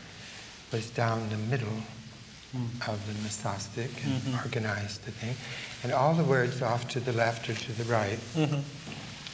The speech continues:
Speaker 1: Were also part of the same text.
Speaker 2: Uh-huh,
Speaker 1: And I
Speaker 2: yeah.
Speaker 1: was able to use the computer,
Speaker 2: Mm.
Speaker 1: uh, with a special program, uh, to list the,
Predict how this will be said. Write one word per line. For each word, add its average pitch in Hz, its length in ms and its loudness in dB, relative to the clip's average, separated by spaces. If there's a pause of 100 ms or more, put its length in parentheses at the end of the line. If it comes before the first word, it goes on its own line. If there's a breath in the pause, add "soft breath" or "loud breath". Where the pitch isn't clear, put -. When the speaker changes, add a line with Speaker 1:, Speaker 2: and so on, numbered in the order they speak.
(580 loud breath)
Speaker 1:
Were 120 120 8
also 143 460 6
part 127 300 8
of 117 100 0
the 131 80 4
same 127 360 2
text. - 520 0 (140)
Speaker 2:
Uh-huh, 131 240 4 (220)
Speaker 1:
And 127 120 6
I 120 60 10
Speaker 2:
yeah. 120 60 8
Speaker 1:
was 123 160 4
able 143 240 6
to - 140 -2
use 131 320 4
the 117 200 0 (100)
computer, 120 460 2 (880)
Speaker 2:
Mm. 120 240 2
Speaker 1:
uh, 110 140 4
with 110 240 4
a 104 100 4
special 113 460 2
program, 104 600 0 (680 loud breath)
uh, 104 220 2
to 117 260 2 (400)
list 131 500 6
the, 110 220 4